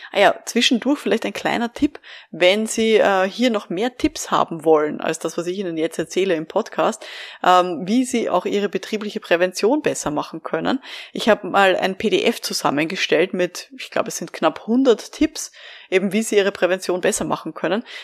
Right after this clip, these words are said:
Die verlinke ich Ihnen gerne in den Shownotes. Also da gehen Sie gerne auf die Beschreibung von dieser Podcast-Episode,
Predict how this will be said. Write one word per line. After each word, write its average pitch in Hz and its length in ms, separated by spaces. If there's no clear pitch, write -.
Die 208 40
verlinke 202 440
ich - 80
Ihnen 196 220
gerne 196 340
in 196 80
den 180 160
Shownotes. - 760
Also 160 220
da 170 160
gehen 170 260
Sie 190 120
gerne 175 440
auf 175 160
die 185 160
Beschreibung 208 640
von 190 160
dieser 190 180
Podcast-Episode, 185 920